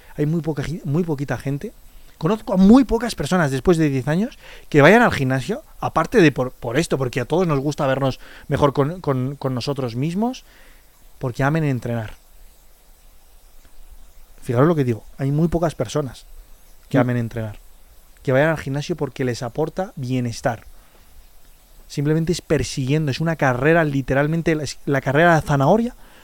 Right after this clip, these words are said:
Speaker 1: el burro y la zanahoria es perseguir. Ahora peso, ahora he movido cien kilos en banca, ahora ciento veinte. Ahora
Speaker 2: Sí.
Speaker 1: peso setenta, ahora setenta y cinco. O sea, es, es la carrera de la zanahoria.
Speaker 2: Alain, eres una persona que has pasado de ser monitor de gimnasio,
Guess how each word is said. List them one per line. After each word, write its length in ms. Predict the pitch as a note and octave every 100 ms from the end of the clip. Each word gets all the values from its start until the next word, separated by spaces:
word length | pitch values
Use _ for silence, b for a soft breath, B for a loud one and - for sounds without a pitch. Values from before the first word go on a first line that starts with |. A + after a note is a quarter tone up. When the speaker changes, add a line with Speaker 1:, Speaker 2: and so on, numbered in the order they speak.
| b
Speaker 1:
el 140 | C#3
burro 200 | C3+ F3
y 40 | F3+
la 120 | D#3+
zanahoria 320 | E3 D#3 F#3
es 80 | E3
perseguir. 580 | - D3+ C3 C3 D3+ B2+ b b b
Ahora 240 | D3 D3+ D#3
peso, 320 | D#3 F#3+ F#3
ahora 280 | C#3+ D#3 E3+
he 80 | E3
movido 380 | E3+ D3+ D3+ D3
cien 180 | D#3 C#3+
kilos 220 | D3 C3
en 100 | B2
banca, 200 | A2+ A2+
ahora 140 | C#3
ciento 220 | C3 A#2+
veinte. 260 | G#2 - - b b b b b b b b b
Ahora 160 | C#3
Speaker 2:
Sí. 60 | D#3
Speaker 1:
peso 180 | D3+ D3+
setenta, 300 | C#3 A#2 A2
ahora 180 | A#2+ A#2+
setenta 300 | C3+ C3+ B2
y 40 |
cinco. 260 | A#2+ G#2+ - b b b b -
O 20 |
sea, 120 | F#3+
es, 220 | E3 - -
es 180 | D3 -
la 220 | D3+ C3+ -
carrera 340 | - C3 D3 C#3+
de 40 |
la 60 | B2+
zanahoria. 480 | B2+ A#2 A2 G2+ - - - - - - - - - - -
Speaker 2:
Alain, 240 | C#3+ E3 A2+ -
eres 200 | E3+ E3+
una 120 | F#3+
persona 420 | F3+ - F#3 G3+ - -
que 120 | D#3
has 80 | D3
pasado 360 | D#3 D#3 D#3+
de 100 | D3+
ser 280 | C3 C3 G#2 - - -
monitor 360 | D3 C#3 B2 E3+
de 60 |
gimnasio, 420 | D#3 D3 A#2+ -